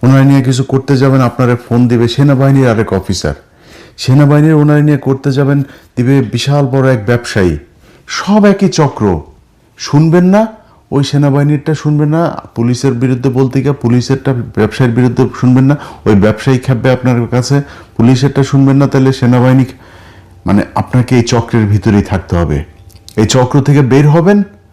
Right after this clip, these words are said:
আপনার জীবন শেষ। আপনি জীবনে কোনোদিন শান্তিতে থাকতে পারবেন না। বহুত কিছু ভাই, এই যে দেখেন না, এই যে জুলাই যোদ্ধা, এই যে মাস-, সুরভি নামে এক মেয়েকে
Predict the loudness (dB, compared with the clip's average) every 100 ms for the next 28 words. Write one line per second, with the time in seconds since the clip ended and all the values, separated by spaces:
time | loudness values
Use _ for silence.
0 | _ _ -8 -6 -4 -4 -6 -8 -10 -14
1 | -12 -16 -18 _ _ _ _ _ _ _
2 | _ _ -20 -12 -4 0 2 2 2 2
3 | 0 0 0 0 -2 -2 0 -2 -2 -2
4 | 0 -2 -4 -10 -16 _ 0 2 0 -2
5 | -4 -6 -4 -2 0 0 -2 -2 -4 -2
6 | 0 0 0 -2 -8 -20 -20 -20 -20 -20
7 | -6 -2 2 2 2 2 2 2 0 0
8 | -2 -4 -4 -4 -6 _ _ _ _ -6
9 | -2 0 0 -2 -6 -12 -2 0 2 2
10 | 2 2 2 0 -4 -2 0 0 0 -2